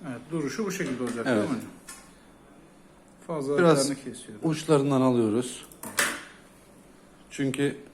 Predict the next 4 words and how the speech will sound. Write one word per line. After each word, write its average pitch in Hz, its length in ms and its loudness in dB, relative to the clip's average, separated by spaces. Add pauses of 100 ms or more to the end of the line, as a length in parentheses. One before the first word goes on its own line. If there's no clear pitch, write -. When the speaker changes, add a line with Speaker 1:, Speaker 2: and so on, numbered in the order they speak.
(960)
Speaker 2:
bazen 135 340 6
uskumru 139 600 2 (480)
uçtan 147 340 2
ısırıyor. 127 480 4